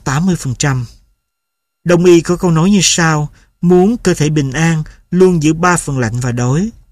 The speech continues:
Có vị chuyên gia của Mỹ nổi tiếng từng viết trên một trăm tựa sách, đến Trung Quốc giảng bài. Có lần, nhân dịp toàn thế giới bước sang thế kỷ hai mươi mốt, ông gửi lời chúc tới mọi người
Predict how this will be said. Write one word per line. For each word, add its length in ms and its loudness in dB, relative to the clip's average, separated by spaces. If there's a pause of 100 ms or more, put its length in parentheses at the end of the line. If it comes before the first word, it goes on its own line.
(540)
Có 140 0
vị 180 2
chuyên 260 -2
gia 180 2
của 140 -6
Mỹ 200 0
nổi 180 -2
tiếng 360 0 (320)
từng 360 2
viết 420 0
trên 380 2
một 440 -4
trăm 320 -2
tựa 200 -4
sách, 260 -2 (380)
đến 180 2
Trung 160 0
Quốc 220 -2
giảng 180 -2
bài. 320 0 (380)
Có 100 0
lần, 320 2 (280)
nhân 520 2
dịp 260 0
toàn 200 -2
thế 80 -4
giới 220 2
bước 160 0
sang 300 -2
thế 100 -8
kỷ 140 -4
hai 120 0
mươi 120 -2
mốt, 260 0 (360)
ông 240 0
gửi 160 0
lời 300 2
chúc 280 -6
tới 140 0
mọi 180 0
người 380 2